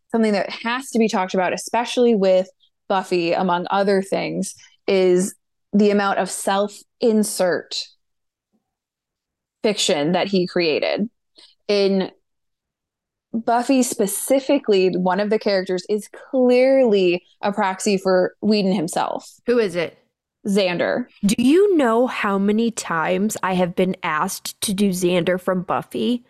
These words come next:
Speaker 1: And you should. You should,
Speaker 2: <laughs>
Speaker 1: because he is literally the self-insert of Joss Whedon. It is his, you know, when I spoke of a proxy before, I mentioned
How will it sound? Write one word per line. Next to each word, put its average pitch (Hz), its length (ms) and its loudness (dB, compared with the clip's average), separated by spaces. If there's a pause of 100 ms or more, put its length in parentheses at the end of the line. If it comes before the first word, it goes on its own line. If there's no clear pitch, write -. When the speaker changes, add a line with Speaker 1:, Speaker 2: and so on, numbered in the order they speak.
(140)
Speaker 1:
And 214 240 0
you 233 100 4
should. 233 640 0 (380)
You 220 140 0
should, 262 320 0
Speaker 2:
<laughs> - 0 -
Speaker 1:
because 214 360 0 (400)
he 247 120 2
is 226 120 0
literally 240 920 0 (560)
the 208 120 0
self-insert 196 840 0 (400)
of 202 120 -2
Joss 180 300 -4
Whedon. 170 220 -4
It 170 140 0
is 147 200 -2
his, 240 360 2 (600)
you 214 120 2
know, 190 100 0
when 214 240 0
I 208 80 -2
spoke 226 240 -2
of 226 60 2
a 220 60 0
proxy 202 340 -4
before, 190 300 0
I 180 60 -2
mentioned 175 420 -6